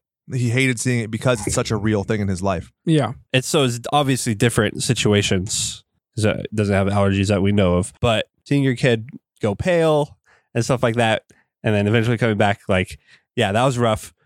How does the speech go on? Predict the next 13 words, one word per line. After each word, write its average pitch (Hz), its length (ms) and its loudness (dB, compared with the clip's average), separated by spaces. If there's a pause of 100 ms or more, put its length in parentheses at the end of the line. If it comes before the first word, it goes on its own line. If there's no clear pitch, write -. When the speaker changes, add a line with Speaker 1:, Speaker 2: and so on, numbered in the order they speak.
(180)
Speaker 3:
Wife 139 280 0
almost 135 240 -2
wanted 123 180 0
to 117 80 -4
turn 127 160 0
the 117 80 2
movie 104 300 2
off, 98 360 0 (440)
but 101 100 0
we 98 160 -2 (140)
got 113 200 2
through 98 200 0
it. - 140 -4